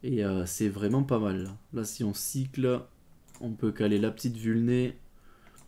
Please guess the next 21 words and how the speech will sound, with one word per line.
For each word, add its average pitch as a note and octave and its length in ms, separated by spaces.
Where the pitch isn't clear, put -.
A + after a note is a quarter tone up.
et G#2+ 80
passer G2+ 320
sur G#2 240
un G#2 120
enchaînement A2+ 520
de A#2 120
deux A2 320
éléments. G#2+ 440
Et G#2 100
donc C#3 240
on C3+ 60
fait C3 180
des, A2 320
voilà, G2+ 320
on A2+ 120
f-, - 180
on B2+ 140
tape D#3 280
plutôt D3+ 380
pas C#3 160
mal. A2+ 320